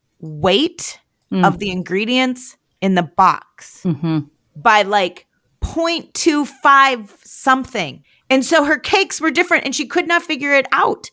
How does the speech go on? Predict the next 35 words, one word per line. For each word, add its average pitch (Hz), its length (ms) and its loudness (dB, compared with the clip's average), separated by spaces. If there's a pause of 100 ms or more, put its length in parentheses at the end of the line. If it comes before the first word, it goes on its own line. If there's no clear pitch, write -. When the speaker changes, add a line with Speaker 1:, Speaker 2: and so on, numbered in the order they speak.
(380)
Speaker 1:
And 233 140 -4
so 262 100 0
she 262 240 -4
went 254 300 -2
back 240 320 2
through 196 280 -6 (120)
all 233 680 6
of 214 160 -4
those 233 460 2
<laughs> - 0 -
procedures 240 800 -2 (320)
and 202 180 -4
ultimately 208 560 0
ended 185 180 -4
up - 140 -4
comparing 175 640 -6
two 208 220 -8
boxes 165 600 -2
that - 180 -8
she - 80 -8
had 156 120 -6
gotten 170 240 0
at - 140 -8
two 247 160 -6
different 185 380 -4
stores. 170 480 -2
And 160 80 -14
it 151 100 -14
just, 190 240 -12
it 170 60 -12
was 175 120 -6
a 175 40 -6
matter 165 340 -2
of, 151 160 -6
like, 156 260 -6